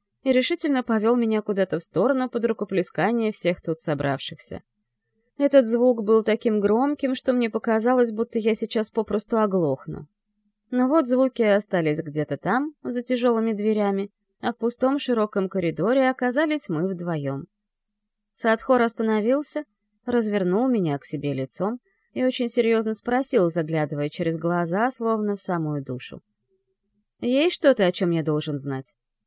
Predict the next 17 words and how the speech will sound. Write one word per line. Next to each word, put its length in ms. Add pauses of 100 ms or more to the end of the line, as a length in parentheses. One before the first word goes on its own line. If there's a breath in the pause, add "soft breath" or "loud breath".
(280)
Мне 240
понадобилось 640
всего 360
лишь 200
несколько 480
секунд 420
на 140
раздумье. 640 (1120)
«Руководитель 680
экспедиции — 680 (280)
не 160
настоящая 760
Аманда 460
Морви». 440 (1200)
Садхор 500
сосредоточенно 840
кивнул, 460